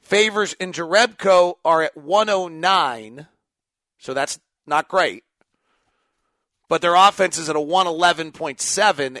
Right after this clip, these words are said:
and it's one of the actually better lineups of the Jazz at plus two point seven for the season.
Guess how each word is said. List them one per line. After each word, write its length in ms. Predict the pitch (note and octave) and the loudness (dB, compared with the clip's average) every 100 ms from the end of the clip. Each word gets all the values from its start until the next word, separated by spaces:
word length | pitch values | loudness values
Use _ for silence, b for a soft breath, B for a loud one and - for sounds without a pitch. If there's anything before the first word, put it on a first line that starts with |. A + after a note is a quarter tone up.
| - | -10
and 160 | C#3+ | -8
it's 280 | D3 - - | -8 -12 -16
one 220 | C#3+ D#3 | -6 -6
of 80 | D#3 | -6
the 100 | C#3+ A#2+ - | -14 -14 -6
actually 320 | C#3+ - D3 | -4 -4 -12
better 280 | - C#3 C3+ | -4 -2 -2
lineups 460 | B2+ B2+ B2 - | -6 -6 -8 -12
of 60 | A#2+ | -16
the 60 | A#2 | -10
Jazz 320 | B2 A#2 A#2+ | -6 -6 -8
at 100 | - | -12
plus 200 | A2+ G#2+ | -12 -12
two 160 | B2 | -14
point 240 | A2 A#2 G#2 | -18 -18 -12
seven 360 | - B2 G2+ | -6 -6 -6
for 120 | G2+ G2+ | -20 -20
the 60 | |
season. 320 | - C3 - | -16 -16 -16